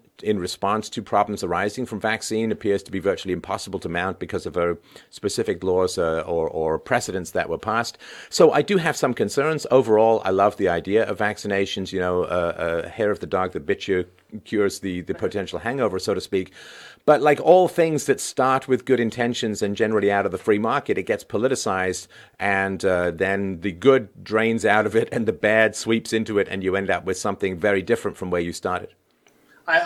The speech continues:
Speaker 2: I would agree, and, and the basic point would be this, though.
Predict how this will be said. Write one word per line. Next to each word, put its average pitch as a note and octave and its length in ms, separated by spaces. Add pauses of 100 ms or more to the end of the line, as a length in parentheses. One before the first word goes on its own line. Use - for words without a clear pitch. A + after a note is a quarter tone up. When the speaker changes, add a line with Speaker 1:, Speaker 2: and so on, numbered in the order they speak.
Speaker 2:
I E3 40
would D#3+ 120
agree, D3+ 480
and, C#3 220
and C#3 400
the C3+ 60
basic D3+ 520
point C#3+ 200
would B2 120
be B2+ 140
this, C#3+ 320
though. A2+ 280